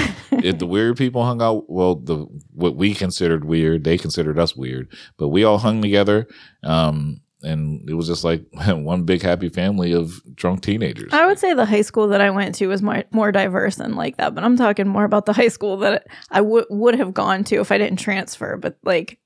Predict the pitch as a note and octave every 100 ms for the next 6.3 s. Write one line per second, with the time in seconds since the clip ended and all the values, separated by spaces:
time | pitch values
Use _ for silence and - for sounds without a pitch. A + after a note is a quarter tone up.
0 | - C4 C4 A#3 E4 F#4 D4 A3 G3 -
1 | G#3 - F#3 F#3+ - A3 A3 G#3+ G#3+ F#3
2 | - D#3 D#3+ - - - - A#3 G3+ -
3 | G3 G3+ - - - G3+ F#3+ G3+ - G#3
4 | G3 F#3+ G3 G#3 F#3+ F#3+ F#3 F#3 - -
5 | - - - - C#4+ C4 C4 A#2+ C#3+ G#2
6 | D#2+ F2+ B1